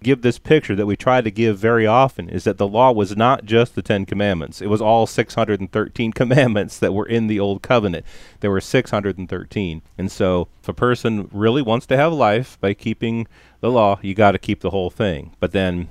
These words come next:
as Paul, of course, says, life couldn't come from the law anyway. But so, y-, like you were talking about, Jesus would sometimes say things like this. He would give the law as the answer to <laughs> salvation, as the answer to how to have eternal life.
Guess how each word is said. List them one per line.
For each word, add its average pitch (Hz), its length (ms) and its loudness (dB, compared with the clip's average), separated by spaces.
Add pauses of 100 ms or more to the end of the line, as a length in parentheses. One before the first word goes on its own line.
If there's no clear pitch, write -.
as 85 160 -6
Paul, 98 260 0
of 82 140 -8
course, 85 280 -8
says, 85 540 -4
life 95 400 -6
couldn't 196 340 0
come 269 220 -2
from 151 200 -4
the 156 80 -4
law 170 240 2
anyway. 139 520 0 (400)
But 131 120 -4
so, 131 260 6
y-, 117 260 -2
like 120 240 0
you 180 60 2
were 214 80 0
talking 107 280 0
about, 90 180 -2
Jesus 160 440 -2
would 107 180 -2
sometimes 113 680 -2 (140)
say 240 280 2
things 107 300 -2
like 92 220 -2
this. - 220 -8
He 135 100 -2
would 131 240 -2
give 143 420 4 (160)
the 123 260 2
law 131 640 4 (140)
as 110 200 -2
the 123 160 -4
answer 147 580 0
to - 180 -2
<laughs> - 80 4
salvation, 165 600 4
as 110 160 -2
the 117 160 0
answer 151 260 -2
to 160 180 -4
how 123 280 2
to 131 140 -2
have 110 340 0
eternal 113 560 -6
life. 127 340 2